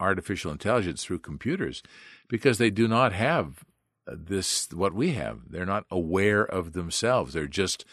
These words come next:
mathematical formulations. So we, we are much deeper. Human beings are much deeper, and our levels of communication need to go to that level of understanding.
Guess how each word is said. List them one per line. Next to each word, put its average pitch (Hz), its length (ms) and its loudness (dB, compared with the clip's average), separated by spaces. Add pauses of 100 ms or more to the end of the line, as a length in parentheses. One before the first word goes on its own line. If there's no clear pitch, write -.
(260)
mathematical 92 840 2
formulations. 90 960 -4 (680)
So 82 100 -4
we, 104 320 2
we 107 220 0
are 110 100 6
much 98 480 2
deeper. 107 340 2
Human 120 340 0
beings 104 240 2
are 85 40 -2
much 104 200 -2
deeper, 113 260 0
and 82 80 2
our 82 160 4
levels 110 380 4
of 78 100 -4
communication 90 720 -2
need 85 160 -4
to 87 80 -2
go 90 180 0
to 80 120 -2
that 95 240 0 (120)
level 71 480 -4
of 64 160 -12
understanding. 64 680 -10